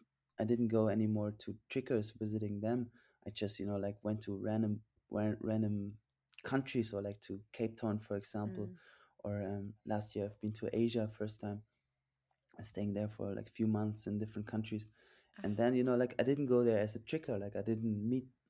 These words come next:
Speaker 1: my friends there anymore. I was just going there to get my own experience of the country.
Speaker 2: Okay.
Speaker 1: So, mm-hmm, so, so what is interesting there, you know, like, you don't spit out anymore, like,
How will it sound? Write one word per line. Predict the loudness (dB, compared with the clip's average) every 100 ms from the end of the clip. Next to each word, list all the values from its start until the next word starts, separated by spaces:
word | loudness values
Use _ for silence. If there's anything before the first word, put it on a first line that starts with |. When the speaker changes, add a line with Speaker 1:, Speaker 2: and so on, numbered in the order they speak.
| _ _ _ -4
Speaker 1:
my | -2
friends | 2 2 2 0
there | -2 0
anymore. | 0 -2 -2 -4 -4
I |
was | -4 -4
just | -6 -8 0
going | 2 4 4
there | 4 2 -2 _ _ _
to | -2
get | 2 4
my | 4
own | 4 4
experience | 4 0 0 2 2 -2
of | -8
the |
country. | -6 -4 -4 -4 -6 -6 -16
Speaker 2:
Okay. | -14 -12 -10 -10 -8 0
Speaker 1:
So, | 2 0 -4 _ _ _ _ _ _ _ _ _ -6
mm-hmm, | 0 0
so, | 2 2 2 0 -10
so | -8 -4 -4 -6
what | -8 -2 0
is | 0 -2
interesting | -4 -2 0 0
there, | 4 6 6
you | 4
know, | 0
like, | -2 -6 _ _ _ _
you | 0 4
don't | 6 4 0
spit | 0 4 6
out | 6 4
anymore, | 2 0 0 0
like, | -2 -4